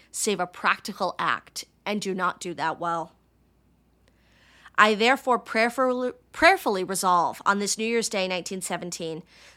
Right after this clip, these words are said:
that I shall endeavor to build Forest Lawn as different, unlike other cemeteries, as sunshine is unlike darkness,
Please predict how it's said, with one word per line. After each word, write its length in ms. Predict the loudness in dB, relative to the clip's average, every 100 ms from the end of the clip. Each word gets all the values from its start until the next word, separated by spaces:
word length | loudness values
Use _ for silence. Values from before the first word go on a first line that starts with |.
| -2
that 140 | 4
I 100 | 4
shall 240 | 6 4
endeavor 360 | 4 2 0 -2
to 120 | -6
build 340 | -6 -4 -4 -4
Forest 380 | -6 -4 -4 -2
Lawn 300 | 0 0 -4
as 300 | -4 -4 -6 -10 -6
different, 600 | -6 -4 -10 -10 -16 -16 _ _ -20 -20 _ 2
unlike 320 | 4 2 0
other 180 | -2 0
cemeteries, 800 | -2 -2 -4 -4 -4 -4 -4 -6 -6
as 160 | -6
sunshine 560 | -4 -4 -4 -4 -4 -4
is 160 | -6
unlike 400 | -6 -4 -6 -8
darkness, 680 | -4 -4 -4 -12 -10 -10 -10